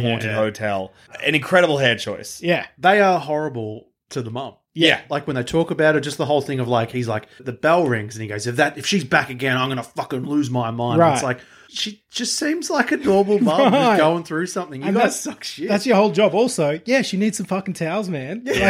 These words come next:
Speaker 2: Yeah.
Speaker 3: like
Speaker 2: Yeah.
Speaker 1: <laughs> You need towels.
Speaker 2: There are no towels in any of the rooms.
Speaker 1: Right.
Speaker 3: He
Speaker 2: As
Speaker 3: seems,
Speaker 2: evidence
Speaker 3: he seems normal to her, but behind her back, he's, he's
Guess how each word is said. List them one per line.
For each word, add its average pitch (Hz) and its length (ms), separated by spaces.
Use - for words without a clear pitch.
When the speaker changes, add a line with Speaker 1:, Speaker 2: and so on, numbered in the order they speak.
Speaker 2:
Yeah. - 60
Speaker 3:
like - 260
Speaker 2:
Yeah. 185 380
Speaker 1:
<laughs> - 220
You 233 280
need 247 240
towels. 208 420
Speaker 2:
There 185 160
are 185 40
no 202 160
towels 208 320
in 175 80
any 156 260
of 160 80
the 151 100
rooms. 127 240
Speaker 1:
Right. 160 400
Speaker 3:
He 135 60
Speaker 2:
As 151 100
Speaker 3:
seems, 165 80
Speaker 2:
evidence 156 280
Speaker 3:
he 226 100
seems 285 400
normal 170 420
to 135 200
her, 117 200
but 127 200
behind 180 240
her 127 60
back, 127 240
he's, - 240
he's 107 240